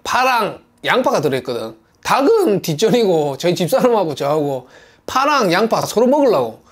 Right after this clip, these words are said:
때가 들수록, 어, 자연 친화적인 어떤 수렵 농경 시대의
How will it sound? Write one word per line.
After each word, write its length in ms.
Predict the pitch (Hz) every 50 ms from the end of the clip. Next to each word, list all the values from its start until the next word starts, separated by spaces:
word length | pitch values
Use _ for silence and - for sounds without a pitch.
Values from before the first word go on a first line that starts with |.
| _ -
때가 220 | - 156 180 170 147
들수록, 520 | 156 143 139 143 139 143 143 135 123 113 - _ _ _
어, 260 | - 135 131 123 123 120
자연 360 | - - 139 151 175 185 185
친화적인 800 | 175 - - 160 156 151 147 120 107 104 101 104 123 156 190 220 - _ _ _ _ _ _ _ _ _ _ _ _ _
어떤 300 | - 131 - 131 123 120
수렵 500 | 131 - - 233 208 247 247 - - - _ _ _ _ _ _ _ _ -
농경 440 | 131 135 147 156 165 160 185 185
시대의 720 | 175 - 208 196 175 143 143 151 165 170 180 170 - -